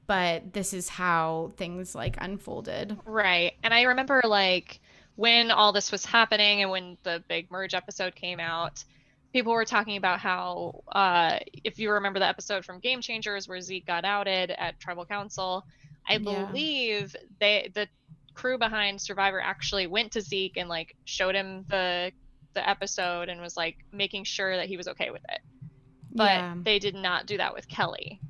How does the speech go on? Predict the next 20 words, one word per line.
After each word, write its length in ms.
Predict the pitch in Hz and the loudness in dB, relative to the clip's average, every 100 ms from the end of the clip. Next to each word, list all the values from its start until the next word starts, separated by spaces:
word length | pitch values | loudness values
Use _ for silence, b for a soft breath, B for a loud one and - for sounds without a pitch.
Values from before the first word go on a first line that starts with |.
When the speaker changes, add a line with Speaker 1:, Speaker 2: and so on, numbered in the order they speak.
| - _ _ _ - | -16 _ _ _ -6
Speaker 1:
Yeah, 540 | 214 196 175 170 170 | -2 0 0 -2 -6
Speaker 2:
The 60 | 208 | -8
girl, 360 | 190 185 170 175 | -2 0 0 -2
Speaker 1:
totally. 160 | - 202 185 - | -6 -8 -8 -4
Speaker 2:
um, 540 | 190 98 95 107 208 - _ _ 214 | -2 -2 -8 -14 -18 -20 _ _ -10
who 160 | 202 180 | -8 -6
was 480 | 180 175 - - - - _ _ _ - | -8 -8 -8 -8 -10 -14 _ _ _ -14
touched 280 | 151 185 - | -8 -6 -4
by 340 | - 170 170 170 175 | 0 2 2 -2 -4
Dan. 480 | - 185 - - 208 b b b b - 160 - | -2 -2 -2 -6 -10 b b b b -18 -16 -10
Speaker 1:
Yeah. 220 | 196 180 | -6 -2
Speaker 2:
And 640 | 190 185 180 180 175 - - _ - | -2 -2 -6 -10 -8 -8 -8 _ 4
I 140 | 220 | 4
felt 240 | - 233 185 | 4 4 4
like 180 | 202 | 4
that 220 | 208 202 - | 4 2 2
wasn't 300 | 202 202 - | 0 -2 -2
really 580 | 196 190 185 180 190 - - - - | -2 0 -2 -6 -10 -12 -14 -12 -4
fair. 560 | 185 - - - 208 - _ - | -2 -2 -4 -6 -10 -14 _ 0
I, 200 | 226 | 2